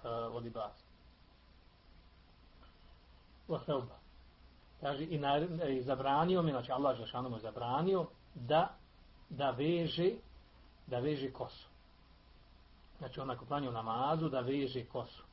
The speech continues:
To vezanje kose može biti, znači, da se veže u pletence, kao što je došlo u drugim rivajetima, ili da se uopće sveže kosa.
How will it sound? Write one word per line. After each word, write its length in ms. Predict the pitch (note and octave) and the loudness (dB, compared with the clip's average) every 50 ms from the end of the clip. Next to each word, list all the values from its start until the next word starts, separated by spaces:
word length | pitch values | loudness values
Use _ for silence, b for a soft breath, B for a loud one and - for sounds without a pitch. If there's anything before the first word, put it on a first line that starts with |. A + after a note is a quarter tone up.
| - - - - - B B B B B B B B B | -20 -20 -20 -20 -20 B B B B B B B B B
To 120 | F#3+ F#3+ | 6 6
vezanje 320 | E3+ E3 D#3+ F#3 E3+ D3 | 6 6 6 4 4 2
kose 240 | - F3+ E3+ - E3 | 2 0 0 2 2
može 200 | D#3 D#3+ D#3+ D3 | 2 2 2 2
biti, 100 | D3+ D3+ | 0 0
znači, 220 | C3+ C3 A#2+ C3 B2+ | 0 0 -2 -2 -4
da 60 | A#2+ | -6
se 60 | C3 | -2
veže 220 | C#3 D#3+ D#3 D3 | -2 0 0 0
u 60 | C3 A#2+ | -2 -4
pletence, 460 | C3 A#2+ - C#3+ C#3 C#3+ - C3 A#2 | -4 -4 -4 -2 -4 -4 -4 -6 -6
kao 100 | A#2+ A2+ | -6 -6
što 80 | B2 | -6
je 40 | C3+ | -6
došlo 140 | B2+ - C3+ | -4 -4 -2
u 20 | |
drugim 280 | B2 C3+ C#3+ C#3+ C#3 C3 | -2 -2 -2 -2 -2 -2
rivajetima, 600 | A#2+ A2+ A#2 A#2+ B2+ D3 D#3 D#3 F#3 F3 F3 F3 | 0 0 2 4 4 4 2 2 0 0 0 0
ili 100 | D#3+ D#3 | 2 2
da 100 | D#3 D3 | 2 2
se 100 | - F#3+ | 2 2
uopće 320 | F#3 F3+ F3+ D3+ - D#3 | 2 4 4 2 2 -2
sveže 340 | - - - C3+ A#2 A2 A2+ - | -6 -4 -2 -2 -2 -2 -6 -8
kosa. 280 | - F#2+ - - F#2 | -8 -10 -8 -8 -12